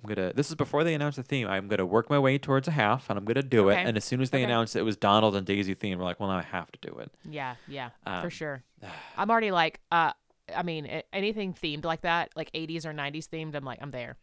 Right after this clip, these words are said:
Speaker 2: Just
Speaker 1: Yeah.
Speaker 2: let's just do it. I have a costume already. Let's just do
Speaker 1: <laughs>
Speaker 2: it." So I
Speaker 1: Um,
Speaker 2: might have talked to Doug into that one, be like, "Come on, it's in January. We should be able to
Speaker 1: Yes.
Speaker 2: do that."
Speaker 1: Yeah,
Speaker 2: Um,
Speaker 1: and,
Speaker 2: but
Speaker 1: like, the
Speaker 2: anyways.
Speaker 1: five K is very doable, and honestly, so is the
Speaker 2: Yeah.
Speaker 1: ten K, because, um, you don't have to run the whole time,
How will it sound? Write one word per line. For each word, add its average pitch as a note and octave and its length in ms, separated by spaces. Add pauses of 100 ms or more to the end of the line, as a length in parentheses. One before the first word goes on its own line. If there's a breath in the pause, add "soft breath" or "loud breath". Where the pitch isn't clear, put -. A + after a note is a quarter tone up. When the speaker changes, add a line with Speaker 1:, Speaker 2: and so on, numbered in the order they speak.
(220)
Speaker 2:
Just F3+ 140
Speaker 1:
Yeah. F3 240
Speaker 2:
let's E3 180
just E3+ 160
do D3 160
it. - 140 (200)
I E3 100
have E3 160
a - 40
costume C#3 340
already. A2 360
Let's D#3 160
just B2+ 160
do - 160
Speaker 1:
<laughs> - 80
Speaker 2:
it." - 200 (960 loud breath)
So F#3 140
I A3 100
Speaker 1:
Um, G3 60
Speaker 2:
might G3+ 100
have G#3 80
talked F#3 160
to F3 60
Doug D#3 180 (160)
into D#3+ 220
that C#3+ 220
one, C#3+ 120
be D3 120
like, D#3+ 120
"Come C#4+ 140
on, D#4+ 80
it's C#4+ 140
in A#3 80
January. G#3 840
We E3+ 180
should B2+ 40
be D#3+ 40
able E3+ 140
to - 60
Speaker 1:
Yes. B3+ 80
Speaker 2:
do F4+ 100
that." B3+ 240 (420)
Speaker 1:
Yeah, G#3 220
Speaker 2:
Um, - 80
Speaker 1:
and, C#3 120
Speaker 2:
but C#3 40
Speaker 1:
like, C#3 160
the G2 40
Speaker 2:
anyways. C3+ 120
Speaker 1:
five D#3 300
K F3+ 200
is A#2+ 140
very B2 320
doable, C#3 420
and C#3 80
honestly, E3+ 320
so B2+ 220
is B2 80
the E3+ 80
Speaker 2:
Yeah. D3+ 100
Speaker 1:
ten G#2+ 200
K, F2+ 260
because, G2+ 720
um, E2+ 540 (100)
you C3 140
don't C3 120
have A#2 200
to G#2 80
run F#2 180
the F2 60
whole F2 160
time, E2+ 380